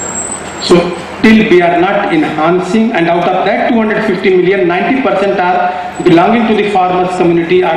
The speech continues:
they are rural people. So how long we are not increasing their income, our all technology, our all innovation are not having much impact to the rural people. I am coming from animal science, dairy science.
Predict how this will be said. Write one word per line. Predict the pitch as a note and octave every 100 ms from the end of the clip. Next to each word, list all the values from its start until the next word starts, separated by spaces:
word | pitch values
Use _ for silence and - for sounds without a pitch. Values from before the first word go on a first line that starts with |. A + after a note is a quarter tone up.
| D#3
they | D#3+
are | D3+
rural | D3+ D3
people. | C#3+ C#3 C3 A#2+ - -
So | -
how | F3 F#3+
long | G3 F#3
we | F3 F3
are | E3+
not | F#3 G#3
increasing | F3+ D#3+ F3 E3 F#3 E3+
their | E3 E3 E3
income, | F3+ F3+ D3 B2 - - - - - -
our | D#3 -
all | - E3+ F#3+ F#3+
technology, | E3+ E3+ D3+ D3+ D3+ G3
our | D#3+ D3+
all | D3+ D#3+ E3+ D#3
innovation | D3+ C#3 D#3+ E3 C3+ C#3 - - - -
are | C#3 C#3+
not | D#3 F3 F3
having | D3 D3+ C3
much | E3+ F3
impact | C#3 C#3 D3+ D3+ D3
to | C3
the | A#2+
rural | C3 A#2+
people. | - - - - - - - - - - - - - - - - - - - - - - - - - - -
I | F4
am | F3+
coming | G3+ G#3 G#3
from | G3+ F#3+ F#3+ - F3+
animal | F#3 G3+ G#3
science, | G#3 G3+ G#3+ - - - - -
dairy | F3 G#3+
science. | - F#3 C#3+ D3+ - -